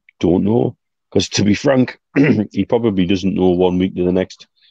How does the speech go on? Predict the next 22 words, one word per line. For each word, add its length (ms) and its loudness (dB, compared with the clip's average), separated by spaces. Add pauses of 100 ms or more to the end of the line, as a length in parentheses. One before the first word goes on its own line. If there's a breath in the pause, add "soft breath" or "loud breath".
(120)
what 240 -2
kind 200 -2
of 100 -8
position 420 -4
or 120 0
role 280 2
he's 160 -2
gonna 260 -2
be 280 -4 (640)
put 160 0
into, 360 2
because 320 -6
there 100 -2
seems 280 -4
to 80 -14
be 160 -2
no 240 2
plan 320 0
on 160 -2
Bruce's 340 -6
part 360 0
and 260 -8